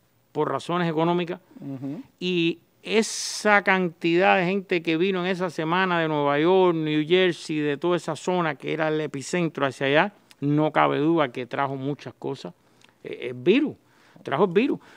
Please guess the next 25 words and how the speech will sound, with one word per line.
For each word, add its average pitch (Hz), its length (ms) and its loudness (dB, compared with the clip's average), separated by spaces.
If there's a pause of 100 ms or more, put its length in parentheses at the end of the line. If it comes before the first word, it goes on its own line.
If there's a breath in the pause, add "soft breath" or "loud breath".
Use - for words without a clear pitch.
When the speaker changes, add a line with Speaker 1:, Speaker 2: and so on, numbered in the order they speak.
(140 soft breath)
Speaker 1:
pero 202 220 10
también 190 300 8
lo 214 80 10
dejó 180 140 8
en 214 60 6
el 190 80 4
aeropuerto, 165 540 2 (760 soft breath)
en, 156 340 0
en 151 220 -4
el 143 80 0
regreso, 156 720 4
y, 165 120 -6 (160)
y 160 120 -4
es 127 60 -2
un 165 240 2
gran 185 340 6
aeropuerto 151 720 2
de 131 60 0
mucho 147 340 0
tráfico, 135 480 -4
y 147 160 -4
ahí 135 160 0
tienes 160 240 -2
un 170 140 -2
ejemplo 139 460 -2